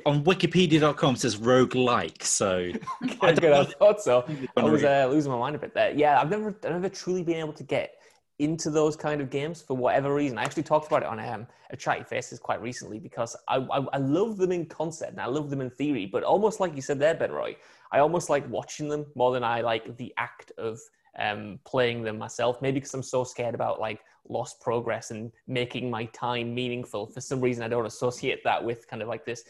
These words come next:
Speaker 2: permadeath system or kind of, like, retracing your steps or trying new rooms and not having a set path. I don't know, but I could never get into the first game, even though I know it has this, like, massive, massive following and it's so well respected. So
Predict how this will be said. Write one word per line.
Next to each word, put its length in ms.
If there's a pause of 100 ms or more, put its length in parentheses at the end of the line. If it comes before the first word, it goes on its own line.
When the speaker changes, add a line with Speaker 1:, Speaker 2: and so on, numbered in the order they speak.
(300)
Speaker 2:
permadeath 400
system 420
or 100
kind 160
of, 60
like, 140
retracing 440
your 80
steps 360
or 80
trying 380
new 160
rooms 360
and 100
not 140
having 220
a 40
set 280
path. 200 (320)
I 160
don't 280
know, 400 (240)
but 220
I 100
could 120
never 180
get 180
into 120
the 100
first 340
game, 260
even 380
though 200
I 120
know 180
it 80
has 220
this, 200
like, 160
massive, 380
massive 380
following 420
and 80
it's 160
so 200
well 200
respected. 560
So 320